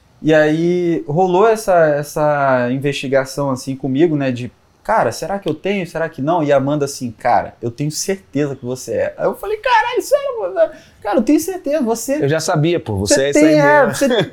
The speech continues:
Speaker 1: você tem a mesma característica do Miguel, cara. Não, não, não, não sei o quê." E eu e Miguel são muito, muito, muito parecidos, assim. Eu, às vezes eu vejo ele fazendo uma coisa, assim, de autista, né?
Speaker 2: Uhum.
Speaker 1: E eu me vejo na minha infância lá atrás falando, "Caraca, eu fazia isso também, velho."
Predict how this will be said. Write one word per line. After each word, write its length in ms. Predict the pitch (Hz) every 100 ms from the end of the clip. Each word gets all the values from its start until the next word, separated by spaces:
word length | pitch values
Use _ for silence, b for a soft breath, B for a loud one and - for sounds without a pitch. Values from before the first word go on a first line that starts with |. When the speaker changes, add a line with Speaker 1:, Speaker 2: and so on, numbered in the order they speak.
| -
Speaker 1:
você 340 | - 311 349
tem 240 | 320 302 320
a 60 |
mesma 360 | 277 269 339 339
característica 560 | 320 285 285 294 302 311
do 80 | 302
Miguel, 420 | 277 220 330 339
cara. 240 | 294 240
Não, 120 | 247
não, 120 | 294 277
não, 120 | 302
não 40 |
sei 200 | 302 302
o 40 | -
quê." 220 | 277 311 b b b
E 140 | 156
eu 140 | 180 233
e 20 |
Miguel 300 | 220 151 220
são 160 | 233 277
muito, 460 | 208 151 196 185
muito, 460 | 147 131 139 233 - - 135
muito 240 | 143 220
parecidos, 500 | - 208 196 160 131 127
assim. 120 | 127
Eu, 220 | 135 143
às 120 | 135
vezes 260 | 120 160 175
eu 100 | 175
vejo 280 | 131 165 170
ele 100 | 165
fazendo 380 | 165 147 147 160
uma 160 | 151
coisa, 260 | 147 151 139
assim, 220 | 131 143
de 60 | 139
autista, 540 | 135 131 214 247 156
né? 260 | 139 196 233 B B B
Speaker 2:
Uhum. 60 | 113
Speaker 1:
E 120 | 113 147
eu 100 | 190
me 140 | 202
vejo 260 | 151 190 208
na 60 |
minha 160 | 202 226
infância 460 | - - 214 247 214
lá 140 | 214
atrás 300 | 220 214 214
falando, 280 | 214 202 196
"Caraca, 680 | - - - - - - -
eu 120 | 180
fazia 480 | 170 175 165 147 190
isso 240 | 165 170
também, 420 | - 120 131 135
velho." 40 | 110